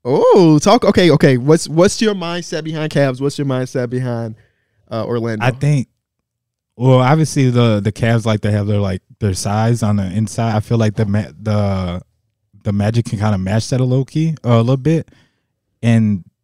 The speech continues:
Speaker 2: I mean, Jalen Suggs not keeping up with Donovan Mitchell, but you have somebody who you just, like, I feel comfortable. And then it's also like the offense has been roll-, I f-, I feel like the offense has been rolling a little bit more than the Cavs have.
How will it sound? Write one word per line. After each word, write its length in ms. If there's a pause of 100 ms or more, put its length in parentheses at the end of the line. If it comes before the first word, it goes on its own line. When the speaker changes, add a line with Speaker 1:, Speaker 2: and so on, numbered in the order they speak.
(220)
Speaker 2:
I 100
mean, 240
Jalen 260
Suggs 180
not 180
keeping 240
up 120
with 100
Donovan 320
Mitchell, 280
but 300
you 160
have 260
somebody 500
who 140
you 200
just, 180
like, 340
I 100
feel 200
comfortable. 560 (540)
And 160
then 120
it's 140
also 320
like 180
the 160
offense 280
has 100
been 160
roll-, 200
I 80
f-, 180
I 80
feel 160
like 100
the 100
offense 220
has 100
been 160
rolling 300
a 20
little 140
bit 160
more 180
than 120
the 60
Cavs 360
have. 280